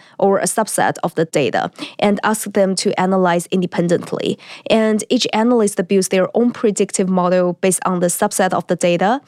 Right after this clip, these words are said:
At the end of the day, you combine the predictions to make a final prediction. And this is bagging, which is simply combine predictions from multiple models trained on different subsets of the data. And random forest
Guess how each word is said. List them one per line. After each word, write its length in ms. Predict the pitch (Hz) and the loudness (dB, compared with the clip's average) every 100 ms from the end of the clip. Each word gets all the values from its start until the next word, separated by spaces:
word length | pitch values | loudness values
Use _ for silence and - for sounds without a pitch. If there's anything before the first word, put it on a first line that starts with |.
| - - - | -16 -8 -2
At 120 | 214 | 0
the 100 | - | 2
end 160 | 226 269 | 2 2
of 100 | 262 | 0
the 100 | 226 | 0
day, 300 | 233 226 220 | 2 2 2
you 160 | 208 | 2
combine 480 | 202 202 180 196 196 | 0 -2 0 0 2
the 60 | 196 | 0
predictions 680 | - 185 185 - 190 180 - | -2 0 0 0 0 0 0
to 120 | 190 | 0
make 240 | 180 170 | 2 0
a 60 | 175 | -2
final 320 | - 170 165 | 0 0 0
prediction. 680 | - 165 - - - - 196 - - - | 0 -2 -2 -4 -2 -2 -2 -6 -12 -2
And 220 | 202 196 - | 0 0 0
this 160 | 240 | 0
is 160 | 262 262 | 2 0
bagging, 640 | - 190 185 185 - 202 - - | -2 0 0 -2 -4 -6 -10 -2
which 180 | 190 196 | 0 2
is 140 | 190 | 0
simply 400 | - 196 202 190 | 0 -2 0 0
combine 480 | - 180 175 180 180 | 0 -2 0 2 0
predictions 880 | - 185 214 214 - 208 196 190 - | 0 0 0 0 0 2 2 0 -4
from 280 | - 202 190 | -2 0 2
multiple 380 | 185 220 - 214 | 0 0 0 0
models 420 | 185 185 180 - | 2 0 -2 -4
trained 440 | - 208 175 170 - | -4 0 2 0 -2
on 140 | 180 | -2
different 360 | 185 180 180 175 | 0 0 0 0
subsets 600 | - 214 208 156 104 - | 0 -2 0 0 0 0
of 140 | - - | -4 -2
the 120 | - | -2
data. 420 | 127 95 85 73 - - - - - | 0 0 0 -2 -6 -18 -16 -16 -2
And 380 | 247 240 240 220 | 0 2 0 2
random 260 | 277 311 294 | 2 4 2
forest 460 | 233 233 208 - | 2 2 0 -2